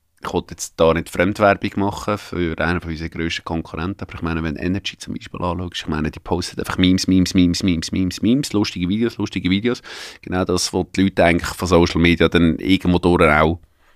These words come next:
erwarten. Sie wollen sich dort unterhalten. Und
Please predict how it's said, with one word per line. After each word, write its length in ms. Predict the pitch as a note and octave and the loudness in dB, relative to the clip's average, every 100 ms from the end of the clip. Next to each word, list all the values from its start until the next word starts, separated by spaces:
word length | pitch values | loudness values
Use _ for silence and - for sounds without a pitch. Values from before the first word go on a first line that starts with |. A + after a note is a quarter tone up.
| _ _ _ _ | _ _ _ _
erwarten. 580 | - D2 D2 E2 - - - _ _ _ _ _ _ _ _ _ _ - _ _ | -12 -4 2 0 0 -18 -20 _ _ _ _ _ _ _ _ _ _ -20 _ _
Sie 160 | - D#2 | -4 2
wollen 120 | E2 | 2
sich 100 | - | 2
dort 260 | - D#2+ - | -2 -2 0
unterhalten. 760 | D2+ C#2+ - D#2 E2 G#2 - - _ _ _ _ _ _ _ _ _ _ | -2 -2 -2 0 0 0 -8 -12 _ _ _ _ _ _ _ _ _ _
Und 140 | - | -6